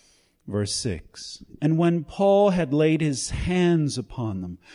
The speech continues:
the Holy Spirit came on them,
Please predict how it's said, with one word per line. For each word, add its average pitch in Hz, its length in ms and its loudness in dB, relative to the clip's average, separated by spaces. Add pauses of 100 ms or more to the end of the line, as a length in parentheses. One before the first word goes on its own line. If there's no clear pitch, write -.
(140)
the 143 100 -4
Holy 180 280 4
Spirit 151 520 0
came 175 520 0
on 151 400 4
them, 95 340 -4